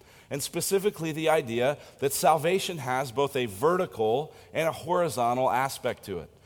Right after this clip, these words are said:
What I mean by that is, and you really see this if you jump down to chapter one, verse sixteen. This is really kind of the theme verse of this whole book.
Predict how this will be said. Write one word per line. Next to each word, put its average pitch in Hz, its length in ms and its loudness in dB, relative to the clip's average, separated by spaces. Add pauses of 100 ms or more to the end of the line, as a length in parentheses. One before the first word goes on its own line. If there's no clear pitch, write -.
(240)
What 127 260 2
I 170 60 4
mean 202 220 0
by 131 160 6
that 113 340 4
is, 131 300 -2 (160)
and 131 200 -4
you 151 120 -4
really 170 160 -2
see 151 240 -4
this 113 200 -4
if 113 120 -10
you 120 80 -4
jump 123 240 -4
down 123 180 -2
to 104 80 -8
chapter 113 320 -4
one, 110 260 -2
verse 104 240 -4
sixteen. 101 540 -8
This 117 160 -6
is 101 160 -10
really 117 180 0
kind 123 200 -8
of 90 80 -8
the 110 100 -6
theme 127 320 -6
verse 101 320 -4
of 85 100 -10
this 92 180 -8
whole 110 180 -4
book. 92 320 -4